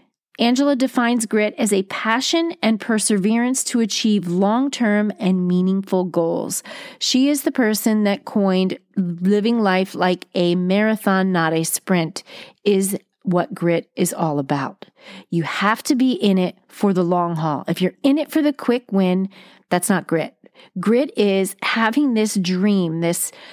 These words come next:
vision, and being able to take the hits as they come, but still pressing forward like a warrior, someone who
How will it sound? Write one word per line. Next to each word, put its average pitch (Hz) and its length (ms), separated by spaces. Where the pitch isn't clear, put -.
vision, 185 720
and 220 220
being 294 420
able 240 340
to 196 160
take - 480
the 262 100
hits - 600
as 233 280
they 262 180
come, 262 460
but 208 200
still 247 440
pressing 214 540
forward 196 640
like 220 160
a 208 60
warrior, 208 800
someone 254 500
who 247 600